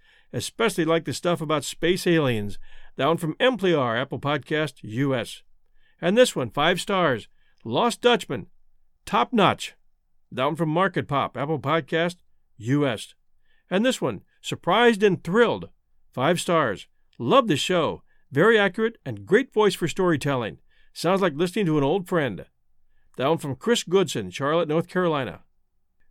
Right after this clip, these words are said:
This one, "Five stars. Great subject matter and wonderful, sincere narration.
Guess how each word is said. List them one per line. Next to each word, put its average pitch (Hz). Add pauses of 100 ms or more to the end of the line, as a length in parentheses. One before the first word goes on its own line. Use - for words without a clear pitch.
(120)
This 233
one, 123
"Five 175
stars. 208
Great 165
subject 165
matter 165
and 117
wonderful, 226
sincere 214
narration. 175